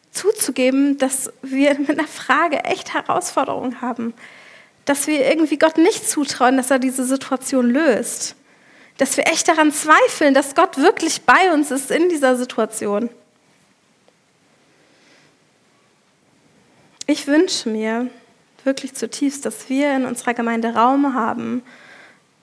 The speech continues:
diese Zweifel, diese Gedanken, diese Fragen miteinander zu teilen, ohne Angst haben zu müssen, dass man dafür verurteilt wird oder dass man schief angeguckt wird.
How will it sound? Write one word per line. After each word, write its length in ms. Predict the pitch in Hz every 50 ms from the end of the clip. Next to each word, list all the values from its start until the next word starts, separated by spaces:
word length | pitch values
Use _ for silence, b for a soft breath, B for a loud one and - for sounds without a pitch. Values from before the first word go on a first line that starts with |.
| _ _ _ _ _ _ _ _ _ _ -
diese 220 | 254 247 277 285
Zweifel, 840 | 285 - - - 262 254 262 262 262 - - 214 214 220 226 233 233 - _ -
diese 200 | 262 240 254 262
Gedanken, 800 | 262 262 254 - 254 233 240 240 233 - - 220 220 220 226 226 - _ _ _ _ _ _ -
diese 180 | - - 277 269
Fragen 760 | - - - - - 247 247 247 247 233 202 208 220 233 - B B B B B
miteinander 480 | B 269 277 285 277 269 269 262 254 254
zu 160 | - - 233
teilen, 580 | - - - - 226 226 226 214 214 220 240 233 B B B B B B -
ohne 300 | 277 285 330 349 339 302
Angst 380 | 247 269 269 277 - - -
haben 180 | 262 240 247 233
zu 140 | - - 254
müssen, 220 | 247 240 - 247
dass 180 | 226 226 - -
man 100 | 233 220
dafür 260 | 214 214 - - 214
verurteilt 720 | - - 214 - 254 285 302 285 - - 294 294 277 - -
wird 360 | 294 294 294 294 - - - b b b b b b b b b b b b b b -
oder 160 | 247 247 240
dass 180 | 233 233 233 -
man 120 | 262 226
schief 240 | - - 226 - - -
angeguckt 640 | - 262 262 254 247 254 - - - - - - -
wird. 260 | 220 - - -